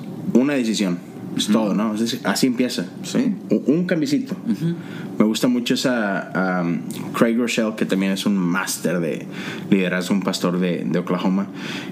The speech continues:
Speaker 1: que, que él tiene, tiene muchos años haciendo esto de que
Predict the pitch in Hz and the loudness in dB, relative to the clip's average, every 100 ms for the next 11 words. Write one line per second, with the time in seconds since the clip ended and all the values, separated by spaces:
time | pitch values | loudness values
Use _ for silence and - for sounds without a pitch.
0 | - - 104 98 92 87 78 - - - | -2 2 4 4 2 2 -2 -6 -12 -10
1 | - - - 151 110 110 110 127 120 127 | -8 -6 -2 2 4 2 2 2 2 2
2 | 127 113 87 - - 113 131 127 123 127 | 2 0 0 -2 2 2 4 2 2 0
3 | 131 123 113 98 - - 95 110 107 113 | 0 2 2 0 -2 -2 0 2 2 2
4 | - 101 92 90 90 82 62 | 0 0 0 0 0 0 -4